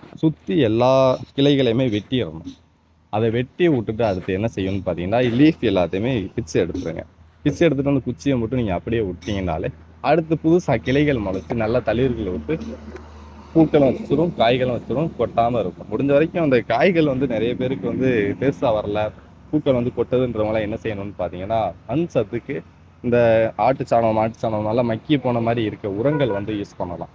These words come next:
அப்படி அது கிடைக்கல அப்படின்னும் போது, மண்புழு உரம் யூஸ் பண்ணுங்க. வேற செயற்கை உரம் யூஸ் பண்ணணும்னா, யூரியா,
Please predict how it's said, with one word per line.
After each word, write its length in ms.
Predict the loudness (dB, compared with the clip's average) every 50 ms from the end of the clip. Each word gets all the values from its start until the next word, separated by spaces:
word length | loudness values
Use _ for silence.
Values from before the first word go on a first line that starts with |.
| _ _ _ _ _ _ _ _ _ _ _ _ _ _ -6
அப்படி 220 | -2 2 4 4
அது 200 | 4 4 2 0 0
கிடைக்கல 500 | 0 0 0 0 0 0 0 2 2 0
அப்படின்னும் 280 | 0 -2 -6 -6 -6
போது, 160 | -4 -2 -4 -4 -6 -14 -20 -20 -14 -4
மண்புழு 420 | -2 0 0 0 0 0 2 2 2
உரம் 160 | 0 0 -2
யூஸ் 220 | -4 -6 -6 -8
பண்ணுங்க. 360 | -6 -6 -6 -4 -2 -2 -2 0
வேற 400 | 0 0 0 0 0 -2 -2 -4 -10 -18 -20 -20 -6
செயற்கை 480 | 0 2 4 4 2 2 0 0 2
உரம் 200 | 2 2 2 0
யூஸ் 260 | 0 -2 -4 -4 -4 -4
பண்ணணும்னா, 400 | -4 -2 -2 -4 0 2 4 4 4
யூரியா, 560 | 4 2 0 0 2 0 0 2 0 0 -2